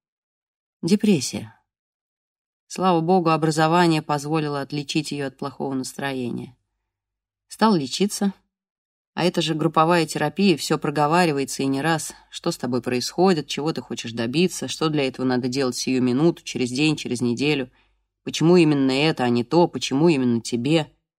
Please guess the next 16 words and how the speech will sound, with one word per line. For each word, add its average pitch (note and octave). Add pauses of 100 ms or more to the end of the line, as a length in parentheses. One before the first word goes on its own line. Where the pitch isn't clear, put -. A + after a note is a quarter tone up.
(640)
Учишься, A3
находясь F#3+
среди F#3
людей, F#3+
выстраивать F#3+
внутри F3+
себя E3+
систему, G#3
которая E3
даст E3+
тебе D#3+
возможность D#3
существовать. D3 (920)
И F3+
ты -
научился. G3+